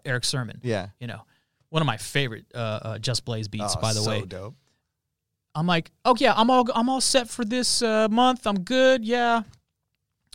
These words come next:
Speaker 1: The routine itself, I, I, I didn't practice much at all. I did those in one to three takes almost every time. One, one to five takes. That, that
Speaker 2: Jesus.
Speaker 1: part wasn't hard for me. What was hard was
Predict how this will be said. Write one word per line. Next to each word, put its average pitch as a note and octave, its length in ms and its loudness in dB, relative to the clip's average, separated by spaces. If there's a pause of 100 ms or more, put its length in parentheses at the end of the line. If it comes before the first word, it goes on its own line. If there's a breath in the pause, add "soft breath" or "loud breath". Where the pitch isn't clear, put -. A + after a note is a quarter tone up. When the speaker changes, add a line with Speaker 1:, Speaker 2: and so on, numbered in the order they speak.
Speaker 1:
The C#3+ 220 4
routine G#3 480 2
itself, F#3 500 4
I, D#3 200 4
I, D#3+ 140 4 (420)
I C#3 100 0
didn't D#3+ 260 4
practice C#3+ 360 6
much C3 180 -2
at G#2+ 80 -6
all. A2+ 340 -2
I B2 100 -2
did C#3+ 160 -2
those C#3+ 180 0
in A#2+ 120 -2
one C3+ 240 -2
to C#3 60 0
three B2+ 240 -6
takes A#2 300 -4
almost C3 320 -2
every A2+ 200 -6
time. A2 300 -6
One, D3 180 -4
one A3+ 180 0
to G#3 60 0
five G#2+ 260 2
takes. - 360 -6 (420 soft breath)
That, F#3+ 180 2
that G#3+ 120 6
Speaker 2:
Jesus. B3 80 -2
Speaker 1:
part B3 180 6
wasn't F#3+ 300 2
hard F#3+ 240 2
for E3 100 -4
me. C3 160 -2
What C#3 200 -4
was C3+ 120 0
hard F#3 340 0
was B2+ 300 0